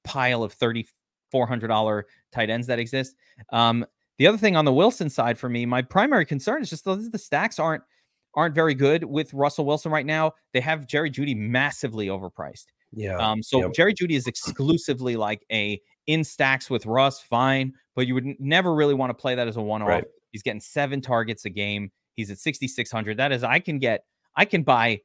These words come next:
Speaker 1: thirteen targets at that price
Speaker 2: Mm-hmm.
Speaker 1: from a Michael Pittman.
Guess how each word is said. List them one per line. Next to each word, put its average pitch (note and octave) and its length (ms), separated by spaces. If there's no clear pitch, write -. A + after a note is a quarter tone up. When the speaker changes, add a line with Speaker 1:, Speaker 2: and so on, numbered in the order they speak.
Speaker 1:
thirteen D3 420
targets G2 420
at G2 120
that F#2+ 180
price F#2+ 360
Speaker 2:
Mm-hmm. F#2 300
Speaker 1:
from A2 340
a G#2+ 60
Michael A2+ 300
Pittman. G#2 460